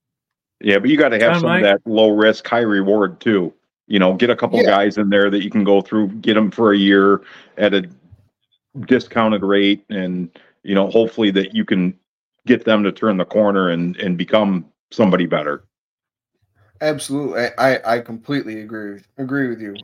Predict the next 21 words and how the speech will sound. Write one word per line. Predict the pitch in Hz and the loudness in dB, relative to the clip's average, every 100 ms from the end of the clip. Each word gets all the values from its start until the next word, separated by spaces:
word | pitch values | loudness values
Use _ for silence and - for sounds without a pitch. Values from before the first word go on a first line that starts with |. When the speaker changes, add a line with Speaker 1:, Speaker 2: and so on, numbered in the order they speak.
| _ | _
Speaker 3:
I | - | -8
just | 151 143 - | -8 -8 -8
think | 139 131 _ _ _ _ _ _ _ _ _ _ _ _ _ _ _ _ _ _ _ _ - | -8 -8 _ _ _ _ _ _ _ _ _ _ _ _ _ _ _ _ _ _ _ _ -4
I | 185 | -2
personally | 226 185 180 165 | 0 -2 -4 -4
chalk | 139 131 117 | 0 0 0
this | 123 - | -8 -8
year | 120 | -6
up | 110 - _ _ - | -6 -8 _ _ -18
to | - 117 110 101 - | -10 -10 -10 -16 -20
the | 123 117 | -12 -10
health | - 123 120 - - | -4 -4 -6 -12 -20
of | 113 | -18
the | 110 | -16
team. | 117 113 120 117 _ _ _ | -12 -10 -10 -12 _ _ _
I | 123 | -2
truly | 131 151 151 | -2 -2 -4
think | 135 139 120 139 | -4 -6 -8 -8
this | 123 117 - - _ _ _ | -8 -8 -16 -20 _ _ _
year, | - 123 117 110 - - 113 | -10 -6 -6 -6 -10 -18 -14
like, | 110 101 - | -14 -14 -18